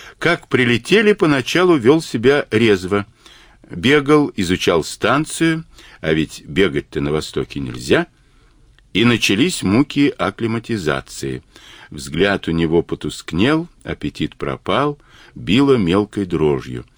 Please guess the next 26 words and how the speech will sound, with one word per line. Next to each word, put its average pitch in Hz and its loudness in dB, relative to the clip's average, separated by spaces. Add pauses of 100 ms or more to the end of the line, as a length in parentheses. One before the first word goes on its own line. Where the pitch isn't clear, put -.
(360)
Пёс 151 4
таял 123 0
на 113 -2
глазах. 82 -6 (640)
Засунули 120 4
мы 101 4
его 90 4
в - -4
спальный 82 0
мешок, 69 0 (400)
и - 0
там 160 0
он 151 2
почти 117 -2
целыми 143 2
днями 98 2
лежал, 82 0
один 101 -2
нос 76 -4
торчал. 67 -10 (720)
А 92 2
на 92 2
седьмой 90 0
день 175 0
окончательно 98 -2
слёг, - -4